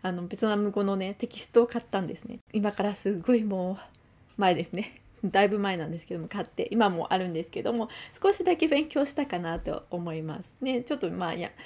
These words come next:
難しくてやめてしまったんですけども、その時には本当に、あ、やっぱり言語って大切だ。コミュニケーション取るにはやっぱり言語はすごいって思ったので、うん、そのテキストを買って、ちょっとね、勉強したりも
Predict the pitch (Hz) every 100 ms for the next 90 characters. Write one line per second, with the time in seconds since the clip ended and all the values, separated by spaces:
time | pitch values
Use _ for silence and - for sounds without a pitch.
0 | - 202 208 220 - 202 180 160 175 185
1 | 202 196 196 190 165 160 - 185 208 214
2 | 208 214 208 233 196 170 180 220 240 226
3 | 226 - - 185 - 175 175 220 208 190
4 | - - - - 208 226 214 - - -
5 | 220 214 220 233 233 202 185 - 208 190
6 | 185 - 202 - 202 208 220 220 185 185
7 | 202 233 - - - - - 269 226 208
8 | 214 208 - 165 170 190 185 160 - -
9 | - - 202 190 185 180 165 165 - 175
10 | - 165 160 - - - - 262 196 -
11 | 196 - 160 175 - 175 160 160 160 180
12 | 170 -